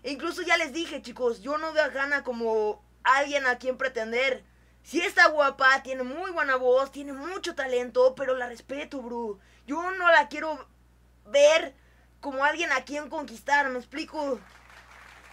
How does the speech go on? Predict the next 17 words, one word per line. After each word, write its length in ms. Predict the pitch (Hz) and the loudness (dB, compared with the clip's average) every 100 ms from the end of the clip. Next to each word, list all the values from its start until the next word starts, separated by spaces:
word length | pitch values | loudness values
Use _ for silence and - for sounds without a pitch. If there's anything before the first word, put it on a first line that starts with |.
| - - - - - - - - - - - - - - - - - - | -20 -20 -20 -20 -20 -20 -20 -20 -20 -20 -20 -20 -20 -20 -20 -20 -20 -14
Si 80 | 247 | -4
llegamos 440 | 294 359 415 359 | 2 2 4 2
a 40 | 294 | 0
hacer 200 | 311 311 | 2 6
algo, 340 | 302 294 269 | 8 8 4
si 80 | 254 | 4
llegamos 260 | 277 330 370 | 2 0 4
a 60 | |
rolear 320 | 311 262 269 302 | 4 4 4 4
algo, 240 | 311 339 | 4 0
prefiero 340 | 285 262 339 | -8 -4 -6
que 60 | 277 | -4
sea 200 | 294 302 | 0 0
entre 200 | 302 254 | 0 -2
hermano 400 | 247 254 320 330 | 0 4 2 2
y 80 | 285 | 0
hermana. 560 | 240 247 294 277 240 | 0 2 0 0 -6